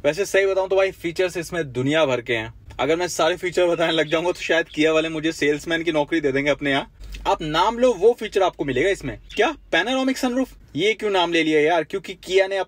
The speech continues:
तक इंडिया की किसी भी गाड़ी में पैनारोमिक सनरूफ नहीं दिया है, तो ये परंपरा इस गाड़ी में भी कंटिन्यू करी है। इसमें भी आपको एक सिंगल पैनल सनरूफ आएगा। इस गाड़ी में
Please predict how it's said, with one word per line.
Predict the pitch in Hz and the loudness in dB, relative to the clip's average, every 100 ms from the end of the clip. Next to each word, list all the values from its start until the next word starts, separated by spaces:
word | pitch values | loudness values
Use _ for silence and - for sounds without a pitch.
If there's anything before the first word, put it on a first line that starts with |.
| - | -2
तक | 180 | -2
इंडिया | 165 165 165 | -2 2 0
की | 170 | 0
किसी | 165 - 180 | -6 -2 0
भी | 165 | 4
गाड़ी | 156 156 | 2 0
में | 160 | -2
पैनारोमिक | 151 143 147 147 | -2 0 -2 -6
सनरूफ | - 151 147 156 147 | -2 -2 0 -4 -2
नहीं | 139 170 190 | -2 0 0
दिया | 156 147 | 4 4
है, | 170 - - - | 2 -4 -20 0
तो | 233 | 0
ये | 185 220 233 | 2 2 2
परंपरा | 226 220 214 220 - | 2 0 2 2 2
इस | 160 147 | -2 0
गाड़ी | 165 170 | 0 2
में | 180 | 0
भी | 185 | 0
कंटिन्यू | 175 170 180 180 | -2 -2 -2 0
करी | 180 170 | 0 2
है। | 208 240 - | 2 2 -2
इसमें | 175 208 220 180 | -6 -2 -2 -2
भी | 131 226 | -4 0
आपको | 214 196 208 208 | 0 0 2 2
एक | 202 | 0
सिंगल | - 196 202 214 - 165 | -4 -2 0 0 0 -2
पैनल | 156 180 | -2 -2
सनरूफ | 170 - 151 165 190 175 | -4 -2 -2 2 2 4
आएगा। | 160 196 262 _ - - 185 | 0 0 -8 _ -20 -8 -6
इस | 190 202 | 0 4
गाड़ी | 202 | 4
में | 214 | 2